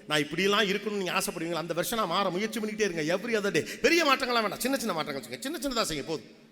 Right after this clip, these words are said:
லைஃப்ல பெரிய பெரிய மாற்றங்களை ஒரே நாள்ல செய்ய முயற்சி பண்றப்ப தான் எதையுமே செய்ய முடியாம போயிடும். நம்ம ஆளுங்கெல்லாம் திடீர்னு இந்த நியூ இயர்க்கு ஒரு உறுதிமொழி எடுப்பாங்க. "இனிமே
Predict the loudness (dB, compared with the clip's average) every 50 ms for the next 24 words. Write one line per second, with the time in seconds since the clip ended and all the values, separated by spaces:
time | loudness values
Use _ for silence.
0 | -20 _ _ _ _ _ _ 2 2 2 4 2 0 0 0 0 0 0 0 0
1 | 0 0 -2 -2 -2 -2 0 0 2 2 2 2 2 0 0 0 0 0 2 0
2 | 0 -2 -2 -4 -4 -4 -6 -4 -2 -2 -2 0 2 2 2 2 0 0 0 -2
3 | 0 0 0 0 0 -2 -4 -8 -10 -14 -18 -20 -20 -20 -10 -8 -2 0 0 2
4 | 2 0 0 -2 -2 -2 -2 -4 -2 -2 -2 -2 -2 -2 -2 -4 -6 -8 -8 -8
5 | -8 -6 -4 0 0 0 0 0 -2 -4 -4 -4 -4 -4 -4 -4 -4 -4 -4 -4
6 | -4 -6 -4 -4 -6 -6 -6 -12 -20 -20 -20 -20 -20 -20 -20 -20 _ _ _ _
7 | -8 -6 -4 -4 -2 -4 -4